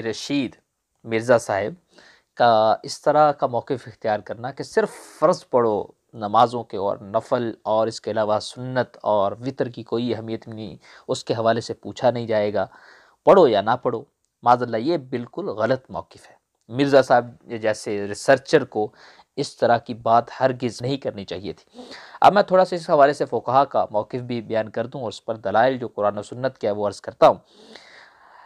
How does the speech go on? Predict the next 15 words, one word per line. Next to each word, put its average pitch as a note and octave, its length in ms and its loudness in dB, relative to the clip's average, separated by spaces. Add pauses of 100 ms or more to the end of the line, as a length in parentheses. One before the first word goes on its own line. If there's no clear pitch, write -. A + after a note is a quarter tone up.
(160)
फ़ुक़हा F3 320 6
का A#3 100 4
मौक़िफ़ F#3+ 340 4
इस F#3+ 140 -4
हवाले E3 240 6
से E3+ 140 -4
ये F3 140 4
है C#3 220 6
कि D#3+ 180 -2 (180)
फ़जर D3+ 260 4
और G#3 80 6
ज़ोहर D#3+ 480 4
में D#3+ 180 -2
जो C#3 100 -12
सुन्नत D3+ 340 -8